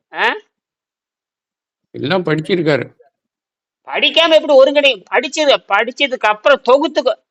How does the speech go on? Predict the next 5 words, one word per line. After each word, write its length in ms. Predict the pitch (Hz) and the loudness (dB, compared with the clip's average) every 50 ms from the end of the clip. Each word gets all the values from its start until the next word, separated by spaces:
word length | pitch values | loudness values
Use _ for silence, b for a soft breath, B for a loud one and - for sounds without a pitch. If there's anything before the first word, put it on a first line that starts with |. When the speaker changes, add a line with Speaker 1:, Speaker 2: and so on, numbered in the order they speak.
| _ _ _ _ _ _ | _ _ _ _ _ _
Speaker 1:
படிக்கிறது, 640 | 135 143 - 254 254 202 277 277 277 226 208 190 175 185 202 233 277 294 277 - _ _ _ 170 180 | -4 -4 -2 -2 -2 0 2 2 2 2 2 0 2 2 2 0 -2 -4 -8 -10 _ _ _ -12 -12
அப்புறம் 400 | 185 _ _ _ 262 254 247 233 226 | -12 _ _ _ -2 0 2 2 2
வந்து 240 | 233 247 233 269 262 | -2 -2 -2 0 2
Speaker 2:
ம். 320 | 233 196 190 196 196 - 214 | 2 2 2 -2 -4 -2 0
Speaker 1:
தொகுக்கணும், 720 | 208 247 269 277 220 - 254 226 196 190 196 226 269 | 2 2 2 0 0 0 0 0 0 0 0 0 0